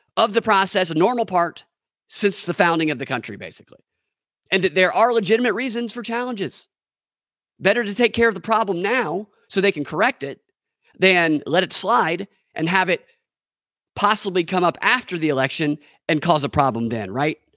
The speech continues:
This is brainwashing is what this is.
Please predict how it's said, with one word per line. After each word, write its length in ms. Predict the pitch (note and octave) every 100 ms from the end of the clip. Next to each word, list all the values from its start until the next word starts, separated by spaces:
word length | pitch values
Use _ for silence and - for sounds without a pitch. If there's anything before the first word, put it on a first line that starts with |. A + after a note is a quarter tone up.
| _ _ _ _ _ _ _ _ _
This 180 | C4+ D4+
is 100 | B3+
brainwashing 640 | G#3+ D4 C#4 E3 B2+ C3
is 120 | A#2 A2+
what 140 | A2+
this 160 | G2+ -
is. 240 | - -